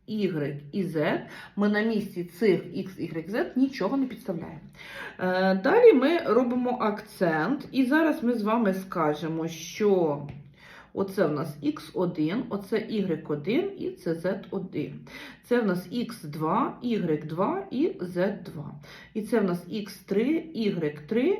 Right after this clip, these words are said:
і зет три. Ну, от тепер я думаю, що ви розумієте, що ми можемо підставляти і отримувати нашу,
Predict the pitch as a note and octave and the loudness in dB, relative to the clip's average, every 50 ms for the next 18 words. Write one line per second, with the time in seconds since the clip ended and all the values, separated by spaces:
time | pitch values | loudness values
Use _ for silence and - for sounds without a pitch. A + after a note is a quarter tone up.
0 | - - - C#4+ F#4 F#4 - - F#3+ F3+ F3 F#3 G#3 G3 - - - - - - | -4 -6 -4 -4 -4 -4 -6 -8 -4 -2 0 0 0 -2 -6 -12 -14 -12 -12 -14
1 | - - - - - - - - F4+ G4 - - C4 - - E4+ F4+ E4+ C4 G#3+ | -14 -16 -18 -20 -20 -14 -6 -2 0 0 0 0 0 2 4 6 6 6 6 6
2 | A#3 A#3 A3+ G#3+ G#3 - G#3+ G3 G3+ F#3+ G3 G3 G3+ G#3+ A#3 C#4 F#4+ G4+ G4 - | 4 4 4 4 2 2 2 4 4 4 4 4 2 2 0 2 2 2 0 0
3 | A3+ - - G3 F#3 F#3+ G3 G3 F#3+ F3+ F3+ E3 E3+ E3+ - G3 - - - C4+ | -2 -2 0 0 2 2 2 2 0 0 0 -2 -4 -4 -6 -10 -8 -2 0 2
4 | C4 D4 E4 F#4 G#4+ A4 - - F#4+ G4 F#4 C#4 D4 F#4+ G#4 G4+ - - - - | 4 4 4 4 2 2 0 0 -2 -2 0 2 4 4 2 2 -2 -12 -16 -18
5 | - - - - F3 F3+ G#3 D4+ E4 E4+ D#4 A3 F#3+ F3+ F#3 F3+ E3 E3+ F#3+ A#3+ | -16 -8 -6 -4 -2 0 0 2 2 2 4 4 2 2 0 -2 -2 0 0 0
6 | C4 - - C4 A#3+ | -2 -2 -2 -2 -2